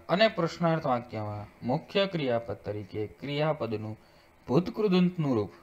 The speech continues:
એટલે કે વી થ્રી જે છે એ મૂકવામાં આવે છે. બરાબર? Not one જે છે એ સહાયક ક્રિયાપદ માટેની છે, Not two જે છે એ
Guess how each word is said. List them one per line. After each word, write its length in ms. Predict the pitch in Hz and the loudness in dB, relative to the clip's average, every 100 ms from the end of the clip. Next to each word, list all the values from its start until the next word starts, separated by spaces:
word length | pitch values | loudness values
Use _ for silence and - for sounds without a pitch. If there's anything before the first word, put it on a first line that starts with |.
| - _ - - | -20 _ -18 -6
એટલે 140 | 113 | -4
કે 140 | 110 | -2
વી 260 | 110 143 220 | 2 2 0
થ્રી 300 | - 190 160 | -2 0 0
જે 220 | 127 117 | 2 -2
છે 400 | 113 113 - - - _ - | -2 -4 -6 -12 -20 _ -4
એ 120 | 165 | -2
મૂકવામાં 760 | 147 107 101 98 101 160 233 - - - - 85 | 0 -2 -4 -4 2 2 2 -4 -20 -20 -6 -4
આવે 200 | 80 - | -4 -8
છે. 220 | - - - - - | -14 -18 -20 -8 -2
બરાબર? 180 | 220 | 2
Not 300 | 175 147 151 | 4 6 4
one 280 | 139 151 165 | 4 4 6
જે 140 | 160 156 | 4 2
છે 140 | 170 | 2
એ 80 | 147 | 0
સહાયક 400 | 147 139 151 - | 2 4 4 2
ક્રિયાપદ 340 | 151 156 156 | -2 0 0
માટેની 380 | 165 170 170 175 | 2 2 2 2
છે, 260 | 170 180 180 - | 2 0 0 -8
Not 320 | 170 117 127 127 - | -4 0 0 0 -4
two 160 | 123 | -4
જે 180 | 123 120 | -2 -4
છે 140 | - 120 | -2 0
એ 380 | 131 226 - | 4 2 0